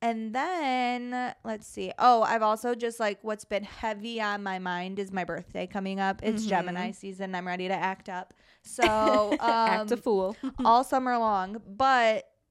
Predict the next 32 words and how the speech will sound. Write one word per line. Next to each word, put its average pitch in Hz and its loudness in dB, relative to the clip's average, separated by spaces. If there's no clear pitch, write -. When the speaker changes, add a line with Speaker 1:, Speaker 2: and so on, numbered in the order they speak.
Speaker 1:
no, 247 -2
my 233 2
birthday's 196 -4
coming 190 -4
up. 214 2
I'm 202 -2
super 190 -6
excited. 180 -6
I 202 2
love 190 -4
my 208 -2
birthday. 190 -2
Speaker 2:
Mm-hmm. 196 -8
Speaker 1:
I 220 -4
know 196 -2
your 208 -2
experience 233 0
was 302 2
not 220 0
the 311 4
best 220 2
this 233 0
year, 220 2
so 226 -4
sorry 196 -2
to 208 -4
rub 202 0
this 233 -4
in. 202 -2
Hopefully 240 -4
mine, 233 0
like, 208 -2